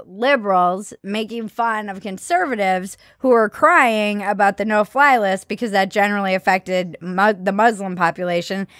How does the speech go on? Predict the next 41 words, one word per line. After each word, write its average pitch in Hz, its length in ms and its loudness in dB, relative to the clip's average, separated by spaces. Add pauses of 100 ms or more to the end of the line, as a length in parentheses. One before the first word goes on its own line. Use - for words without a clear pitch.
(140)
and 175 160 -6
they 262 100 2
were 233 140 -2
cheering 294 400 -2
for 196 320 2
it 208 100 0
when 190 440 -4
the 196 140 0
no-fly 196 540 2
lists 185 240 -2
were 180 140 -4
coming 220 340 0
because 180 240 -4
they 190 140 0
didn't 190 180 -2
think 185 160 -6
it 185 60 -4
would 185 80 -2
ever 175 340 -2 (360)
happen 175 360 -2
to 170 100 -8
them. 202 460 4 (400)
And 190 420 -4
a 196 120 -2
lot 247 280 4
of 214 120 -2
people, 202 480 -2
libertarians 196 720 -2
in 185 100 -4
particular, 208 680 -2
were 202 100 -6
like, 185 240 -4
"This 190 240 -8
is 240 140 -12
bad. 330 480 2
This 208 160 -8
can 240 160 -10
be 240 80 -10
used 254 320 -10
against 311 400 -8
you. 302 500 2